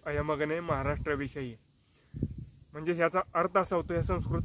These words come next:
पंक्तीचा अर्थ असा होतो की, "हे भगवान, हे श्रीराम, आता सध्या आपण महाराष्ट्राच्या पवित्र भूमीमध्ये प्रवेश करत आहोत." म्हणजे इतका प्राचीन उल्लेख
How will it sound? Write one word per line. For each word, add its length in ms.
पंक्तीचा 380
अर्थ 220
असा 200
होतो 360
की, 60
"हे 160
भगवान, 380
हे 240
श्रीराम, 460
आता 200
सध्या 320
आपण 200
महाराष्ट्राच्या 540
पवित्र 380
भूमीमध्ये 460
प्रवेश 340
करत 280
आहोत." 260
म्हणजे 300
इतका 320
प्राचीन 480
उल्लेख 300